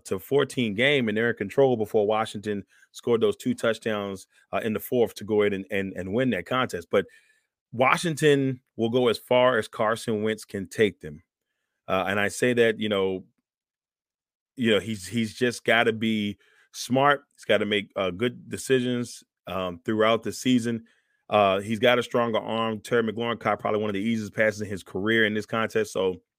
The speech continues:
you know, from Carson Wentz. He hasn't had a quarterback that had that strong of an arm, uh, since he's been there. So much love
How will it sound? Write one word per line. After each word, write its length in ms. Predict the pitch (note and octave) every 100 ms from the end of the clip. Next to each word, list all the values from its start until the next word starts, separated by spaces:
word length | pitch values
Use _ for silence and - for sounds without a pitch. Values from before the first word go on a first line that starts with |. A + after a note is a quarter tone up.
| _ _ _ _ _ _ _ - A#2+
you 100 | A2+
know, 240 | G#2 F#2+ - - _
from 220 | - G#2
Carson 400 | A#2 G2+ - G#2
Wentz. 140 | G2+
He 140 | G2+ G2+
hasn't 260 | A2 A2
had 100 | A2
a 40 | F#2+
quarterback 400 | - A2 G2 F#2+
that 120 | G2+
had 140 | G#2
that 120 | G2+ G2+
strong 280 | G#2+ G2
of 100 | F#2
an 100 | F2+
arm, 380 | D#2+ G#2 F#2 F2 _ _ _ _
uh, 160 | E2 D#2+
since 240 | - A2
he's 140 | - E2
been 200 | A2 A2
there. 200 | E2 E2
So 380 | - F#2+ F2 - _ -
much 300 | F2 D3+ -
love 440 | B2+ C3 F#2 E2+